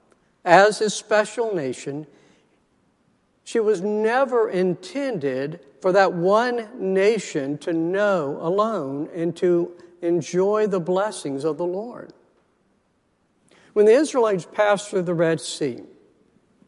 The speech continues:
they journeyed to Mount Sinai, and there they're gonna get the Ten Commandments and, and the law. God told the people this. He said, "Look, all the earth is mine,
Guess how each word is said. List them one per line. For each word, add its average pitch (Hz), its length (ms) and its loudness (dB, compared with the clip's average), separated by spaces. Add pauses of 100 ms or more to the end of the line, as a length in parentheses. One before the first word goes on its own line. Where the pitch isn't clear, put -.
(160)
they 135 160 -4
journeyed 160 440 -2
to 190 80 0
Mount 180 300 -2
Sinai, 151 680 -2
and 127 120 -14
there 151 160 -2
they're 180 100 2
gonna 180 200 0
get 180 180 0
the 175 100 -2
Ten 175 340 -2
Commandments 170 640 -6
and, 160 200 -2
and 160 220 -4
the 170 80 0
law. 160 560 -2 (760)
God 196 320 8
told 226 280 4
the 233 100 0
people 190 440 0
this. 151 360 -4
He 175 100 -2
said, 165 180 -4
"Look, 175 220 -2 (240)
all 269 380 10
the 226 180 4
earth 165 260 2
is 143 140 -6
mine, 175 460 -2